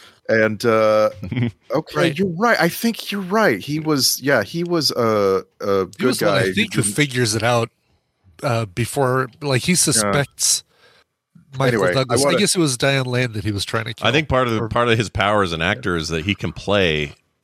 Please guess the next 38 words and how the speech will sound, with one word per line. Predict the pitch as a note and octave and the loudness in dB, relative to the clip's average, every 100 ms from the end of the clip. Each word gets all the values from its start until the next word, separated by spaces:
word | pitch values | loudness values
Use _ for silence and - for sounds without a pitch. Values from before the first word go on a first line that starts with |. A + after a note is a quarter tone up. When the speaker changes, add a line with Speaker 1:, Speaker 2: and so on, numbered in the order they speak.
| - | 0
Speaker 2:
all | F#2 G2+ | 2 2
of | |
these | F2 D2+ | -2 -2
things | - F#2+ F2 D#2 | 0 0 0 -2
and | D2+ D#2+ | -6 -6
be | D#2 B1+ - | -8 -10 -10
convincing. | F2 D#2+ G#2 - B1 | -4 -2 -2 -4 -6
He, | F#2+ E2 - | -8 -8 -10
he | - | -8
looks | F#2 E2+ G#2 - - | -4 -2 -2 -2 -2
like, | E2 D#2+ D#2 - - | 0 0 -2 -8 -6
uh, | E2 D2+ | -4 -2
the | F2 | -2
leader | E2 F2 F2 D#2+ D2+ | -2 0 0 0 -2
of | E2 D#2 C#2+ | 0 -2 -2
some | - F2 D#2+ | -4 -2 0
Middle | D#2 D#2 D#2 | -2 -2 -2
Eastern, | - E2+ D2+ C#2 C2 _ | -2 -2 -4 -4 -10 _
uh, | D2 C2 C2 - _ - | -10 -8 -10 -16 _ -10
sect. | - - G#2 | -4 -2 -2
Speaker 3:
Yeah. | G#2 | -6
Speaker 2:
He | - F#2+ | -6 -4
looks | D#2 F2 G#2 - | -2 0 0 0
like | F#2 E2 | -2 -2
a | - | -2
French | G#2+ G2+ - - F2+ | 0 0 -2 -8 -10
detective. | F2+ C3 - D2 B1+ | -4 -2 -2 -6 -8
He | D#2+ | -10
looks | B1 C#2+ - | -6 -6 -4
like | E2 - | -4 -4
a | |
British | D2+ A#2 A2+ - | 0 2 2 0
guy | - D2 | -2 -2
when | C#2 C#2 | -2 -4
he | |
needs | C#2+ C#2 C2 | -6 -6 -4
Speaker 3:
He's, | B1 B1 | -2 -4
Speaker 2:
to. | - | -6